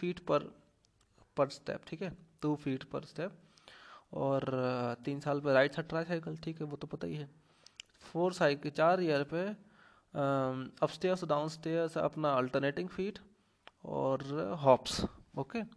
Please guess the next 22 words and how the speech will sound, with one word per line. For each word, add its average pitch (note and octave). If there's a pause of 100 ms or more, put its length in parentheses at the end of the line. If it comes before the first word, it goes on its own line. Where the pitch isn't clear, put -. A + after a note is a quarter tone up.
(420)
और D3
five F3
year C#3+
पे - (540)
escapes, -
S D#3+
K D#3+ (100)
I D#3
P D#3+
S, C3
ठीक D#3+
है, F3+ (500)
और D3+
दस D3
second C#3
तक C#3+
एक C#3
पाँव C3
पे C3+
खड़ा A#2+
रहेगा। A#2
चलो A#2